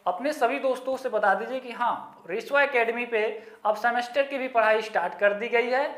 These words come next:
और आपको मैं एक एक चीज़ का पीडीएफ़, सही knowledge मैंने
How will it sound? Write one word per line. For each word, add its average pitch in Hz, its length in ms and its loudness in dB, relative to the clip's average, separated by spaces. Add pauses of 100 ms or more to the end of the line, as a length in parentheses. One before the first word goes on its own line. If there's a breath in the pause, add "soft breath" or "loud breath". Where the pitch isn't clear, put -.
(220)
और 151 340 -8
आपको 220 520 2
मैं 233 220 -2
एक 196 200 -8
एक 226 140 -8
चीज़ 208 200 -12
का 214 80 2
पीडीएफ़, 208 520 -4
सही 170 300 -10
knowledge 185 360 -4
मैंने 180 240 -12